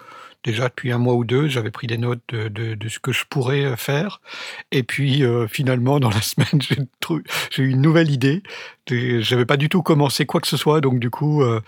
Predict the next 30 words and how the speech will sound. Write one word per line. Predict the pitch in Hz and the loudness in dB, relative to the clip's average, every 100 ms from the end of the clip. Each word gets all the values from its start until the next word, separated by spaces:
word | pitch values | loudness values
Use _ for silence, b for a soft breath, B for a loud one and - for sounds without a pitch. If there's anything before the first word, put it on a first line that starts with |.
| B B | B B
c'est | 131 | 0
dans | 131 | 2
la | 151 | 2
semaine | - 160 | 2 0
que | 147 123 | 0 -2
je | |
me | |
suis | 123 120 | -4 -2
dit, « | 131 | -4
Il | |
faudrait | 131 117 | -2 -2
quand | 156 | 0
même | 185 | 0
que | 151 | 0
je | 135 | 2
m'y | 123 | 2
mette. » | 175 - | 0 -4
Puis | - | -4
j'avais | 127 | -2
des | 117 117 | 0 -4
tas | - 165 | -4 -6
de | |
trucs | - 147 135 | -4 -6 -6
à | |
faire. | - 131 113 | -6 -6 -4
J'ai | 110 | -4
vraiment | 110 127 156 | -4 -2 -2
pas | 143 | -4
le | 120 | -4
temps. | 131 | -4